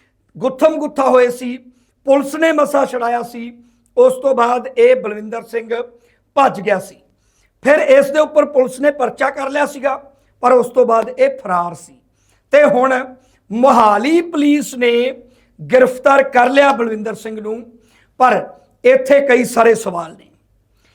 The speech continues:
ਹੁਣ ਬਲਵਿੰਦਰ ਸਿੰਘ ਨੂੰ ਗ੍ਰਿਫਤਾਰ ਕਰਕੇ ਪੁਲਿਸ ਕਹਿੰਦੀ ਹੈ ਕਿ ਕੱਲ੍ਹ ਨੂੰ ਜਿਹੜੀ ਬਠਿੰਡਾ ਦੀ ਉਸੇ ਅਦਾਲਤ ਦੇ ਵਿੱਚ ਪੇਸ਼ ਕੀਤਾ ਜਾਏਗਾ, ਜਿੱਥੋਂ ਉਸ ਦਿਨ ਇਹ ਭੱਜ ਕੇ ਫਰਾਰ ਹੋਇਆ ਸੀ।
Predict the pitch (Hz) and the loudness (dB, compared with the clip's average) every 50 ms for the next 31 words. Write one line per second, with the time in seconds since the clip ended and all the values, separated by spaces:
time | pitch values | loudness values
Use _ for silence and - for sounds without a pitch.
0 | _ _ _ _ - 240 269 233 247 254 247 269 277 277 320 311 311 302 311 302 | _ _ _ _ -2 -2 0 2 2 2 2 2 4 4 2 2 2 0 -4 -2
1 | 311 320 320 247 277 269 262 - - 302 285 285 285 277 269 262 262 - 285 277 | -2 -6 -4 -2 -2 -2 -2 -2 -2 -2 -2 -2 -2 -4 -6 -6 -2 0 0 0
2 | 285 262 240 240 247 - - 262 269 254 254 269 277 262 269 269 262 - 247 247 | 2 0 -4 -4 -6 -2 0 0 0 0 0 0 0 0 0 -4 -8 -4 -2 -2
3 | 262 262 254 254 262 277 - - _ _ _ _ _ _ _ _ _ - 240 262 | 0 0 0 -2 -2 -2 -8 -12 _ _ _ _ _ _ _ _ _ 2 4 4
4 | 277 285 285 196 233 202 - - 220 226 247 240 277 277 285 277 285 269 262 254 | 4 4 2 0 -2 -2 -2 -4 -4 -2 0 0 2 2 2 2 0 -2 -2 -2
5 | 254 254 - - _ _ _ _ _ _ - 254 262 - 302 302 311 320 330 - | -2 -4 -6 -12 _ _ _ _ _ _ -4 -4 -2 2 2 4 4 4 4 2
6 | 262 311 269 240 233 240 247 240 233 262 262 254 240 - - - 226 226 226 220 | 2 2 4 2 2 2 0 -2 0 2 2 2 2 -2 -4 0 2 2 2 0
7 | - - 226 - - 240 233 226 226 226 233 247 247 190 214 220 226 - 233 233 | -2 -10 -16 -8 -4 -4 -2 0 0 0 0 -2 -2 -2 -6 -8 0 0 0 0
8 | 240 208 214 147 160 208 214 220 - 208 214 214 - - 202 - - - - 202 | 2 -2 -4 -4 -6 -8 -10 -6 0 0 0 0 0 -6 -10 -10 -10 -12 -12 -12
9 | 196 202 170 170 165 165 165 - - 180 175 160 156 - - | -12 -10 -12 -10 -10 -10 -10 -10 -8 -8 -8 -8 -10 -16 -20